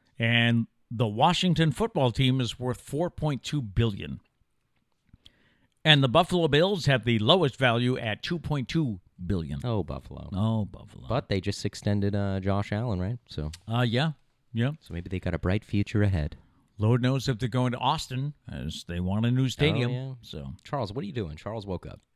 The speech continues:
Speaker 2: He's just roaming around.
Speaker 1: Charles has his hind legs in his bed and his front paws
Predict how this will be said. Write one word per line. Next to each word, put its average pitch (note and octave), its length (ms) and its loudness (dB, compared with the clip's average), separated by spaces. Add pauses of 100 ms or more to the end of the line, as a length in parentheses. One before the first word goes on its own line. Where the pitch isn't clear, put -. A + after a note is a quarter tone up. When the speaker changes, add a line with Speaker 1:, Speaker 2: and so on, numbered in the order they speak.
Speaker 2:
He's E2+ 100 -18 (160)
just - 180 -20 (260)
roaming E2+ 300 -10
around. D2+ 240 -14 (200)
Speaker 1:
Charles D#3 360 -2
has A#2+ 320 -2
his G#2 320 -2
hind D#3 300 -2
legs B2 360 -4 (120)
in D#3 160 6
his A2 140 4
bed E2 420 -12 (540)
and D#2 280 -4
his D#2 400 -6
front C#3+ 320 -6
paws A2+ 600 0